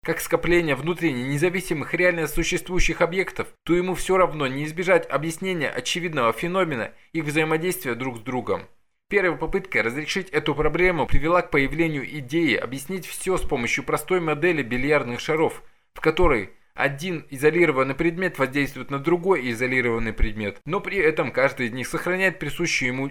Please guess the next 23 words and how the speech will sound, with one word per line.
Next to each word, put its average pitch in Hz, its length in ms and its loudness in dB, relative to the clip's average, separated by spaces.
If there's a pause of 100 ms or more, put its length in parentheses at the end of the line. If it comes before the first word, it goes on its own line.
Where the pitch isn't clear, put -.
идентичность. 117 800 -8 (280)
Правильность 165 480 2
такого 180 300 0
взгляда 156 380 2
легко 113 360 0
отстаивать, 127 840 0
и 151 60 2
он 175 120 6
казался 170 480 2
бы 113 140 -2
абсолютно 175 540 2
верным 156 360 4
до 123 120 -8
тех 139 200 -8
пор, 185 220 2
пока 165 260 0
картина 170 460 -2
мира 160 300 2
основывалась 156 580 0
на 147 100 -2
старых 165 400 0
представлениях 139 800 -4
физики. 117 520 -8